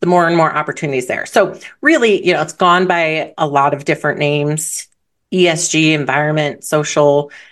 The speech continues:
governance, socially responsible investing. At the end of the day, what it means is it's just all, you want to invest in companies that operate in a way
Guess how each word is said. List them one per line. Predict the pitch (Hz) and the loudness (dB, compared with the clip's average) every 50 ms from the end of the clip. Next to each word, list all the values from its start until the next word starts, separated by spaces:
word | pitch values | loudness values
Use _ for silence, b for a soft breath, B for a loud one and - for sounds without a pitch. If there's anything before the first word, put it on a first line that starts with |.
| B _ - | B _ -2
governance, | 165 165 156 160 160 160 160 156 156 151 156 - - - - - - _ _ _ _ _ _ _ _ | -2 0 2 2 2 2 2 2 0 0 -4 -6 -10 -12 -12 -12 -14 _ _ _ _ _ _ _ _
socially | - - 170 175 170 - 180 170 156 | -4 0 0 0 0 2 0 0 2
responsible | 147 151 147 - - 170 175 170 160 165 - - 165 170 165 | 0 0 -2 -2 0 2 2 2 0 -2 -4 -2 -2 0 0
investing. | 160 160 160 156 156 156 - - 175 165 160 156 156 160 160 160 B B B B B B B | 0 0 0 0 0 -2 -4 -4 -2 0 0 0 0 -2 -4 -8 B B B B B B B
At | B - | B 0
the | 185 208 | 0 2
end | 233 262 | 2 2
of | 262 214 | 0 0
the | 202 165 | 0 0
day, | 151 156 151 156 165 170 | 2 2 2 2 2 2
what | 165 160 156 151 | 2 2 0 0
it | - - | -2 -6
means | 156 156 147 143 139 139 165 190 220 214 185 | -6 -6 -6 -6 -4 -2 0 0 2 2 0
is | 160 147 | 0 0
it's | 151 147 147 - - | -2 -2 -2 -4 -4
just | - 185 180 175 180 - | -2 0 -2 -2 -2 0
all, | - 165 151 147 147 139 156 b b b b b b _ _ _ _ _ _ _ _ | 2 4 4 4 4 2 -2 b b b b b b _ _ _ _ _ _ _ _
you | 160 151 143 | -8 -6 -4
want | 165 160 - - | -4 -4 -4 -4
to | - 147 | -8 -10
invest | 135 135 - 175 208 220 - - 226 | -4 -2 0 0 0 -2 -2 -2 -2
in | 220 220 | -2 -2
companies | 220 - 185 165 160 175 165 165 165 156 160 | 0 -2 -2 -2 0 0 0 0 0 0 0
that | 147 147 - - | 0 -2 -2 0
operate | 156 143 143 147 151 147 151 151 147 156 156 - - - | -2 -2 -2 -2 -2 0 2 2 2 0 -2 -4 -6 -6
in | 151 151 | -4 -4
a | 147 139 | -4 -2
way | 135 143 135 131 143 147 165 214 285 285 - | 0 0 0 0 2 2 2 0 0 -2 -6